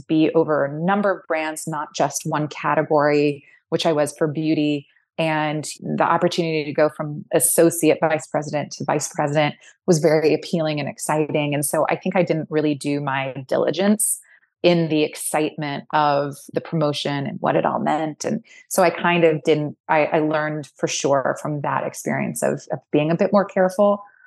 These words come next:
But when I realized it wasn't the right fit, I immediately started studying for my G mats. I always wanted to go to business school. And so actually my husband and I started studying together. And then we both wound up being accepted to Columbia Business School.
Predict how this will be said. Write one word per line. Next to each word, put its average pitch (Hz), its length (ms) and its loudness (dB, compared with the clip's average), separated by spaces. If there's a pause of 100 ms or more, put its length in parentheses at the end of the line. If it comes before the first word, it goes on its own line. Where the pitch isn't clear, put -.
(180)
But 165 360 4
when 170 160 0
I 156 80 2
realized 156 600 0
it - 80 -8
wasn't 151 340 -4
the 151 80 -8
right 147 240 -6 (260)
fit, 151 340 4 (500)
I 160 280 2
immediately 156 480 0
started 139 380 -6
studying 135 420 -4
for 147 140 -4
my 139 160 -2
G 131 280 -4
mats. - 580 -6
I 156 140 2
always 151 260 2
wanted 139 320 -4
to 143 80 -10
go 143 100 -2
to 135 80 0
business 135 380 -6
school. 139 400 2 (400)
And 151 180 -2
so - 100 0
actually - 240 0
my 135 100 -2
husband 165 320 2
and 143 100 0
I 165 320 2 (220)
started 190 400 2
studying 160 440 0
together. 156 560 -2
And 156 160 -10
then 147 120 -10
we 147 240 -12
both 139 320 4
wound 135 320 -4
up 139 240 0
being 139 160 -4
accepted 135 500 -2
to 139 300 0
Columbia - 400 -2
Business - 340 -4
School. - 420 -2